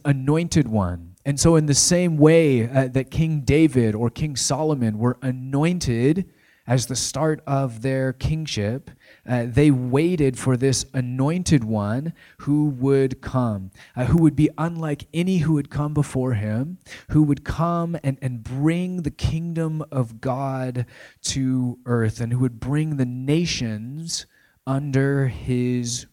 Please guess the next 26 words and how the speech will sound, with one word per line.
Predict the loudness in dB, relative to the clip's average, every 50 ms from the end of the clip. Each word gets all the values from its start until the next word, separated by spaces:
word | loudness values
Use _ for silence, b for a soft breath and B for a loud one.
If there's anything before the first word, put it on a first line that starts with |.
| _ _
rule, | -2 0 2 2 2 0 -2 -6 -10 -14 -18 _ _ _ _ _ _ _ _ _ _ _ _ -20 _
freeing | _ -18 -14 -4 0 2 4 4 4 2 0 0 0 -2
the | -2
people | -2 0 -2 -2 0 0 -2 -2
of | -2 -2
God, | 0 0 2 2 0 -2 -4 -8 -10 -12 -16 _ _ _ _ _ _ _
bringing | -2 0 0 2 2 0 -2 0
the | 0 0
oppressor | 0 0 -4 -4 0 0 0 0 0 -2 -2 -2 -2 0 0 0 -2 -4 b b b b b
to | -2 0 0 0
account, | 0 0 -2 -2 -2 -2 -4 -4 -4 -6 -6 -8 -12 -16 -18 _ _ _ _ _ _ _ _ _
and | -4 -4
establishing | -2 -4 -4 -2 -2 -2 0 0 -2 -2 -2 -2 0 2
a, | 0 0 2
a | 0 -2 -2
literal | -2 0 0 0 0 2 2 2 2 0
physical | 0 -4 -2 2 2 4 4 2 0 -2 -4 -6 -6 _
kingdom | _ -4 -4 -2 -2 -4 -4 -4 -4 -4 -4 -4
of | -4 -4 -4 -4
God | -2 -2 0 0 0 -2 -2 -4 -6 -6 -8 b b b b b b _
on | -2 0 0 0 0 0 -2 -4 -6 -8 -10 -10 _ _
earth. | -4 -4 -2 -2 -4 -8 -12 -16 -20 -20 _
This | -2 0 0 2 2 0 -2 -4
was | -2 -2 0 0 0 0 -2 -4 -4 -6 -4
their | -2 -2 0 0 -2 -2 -4
hope. | -6 -4 -2 -2 -2 -2 -4 -10 -18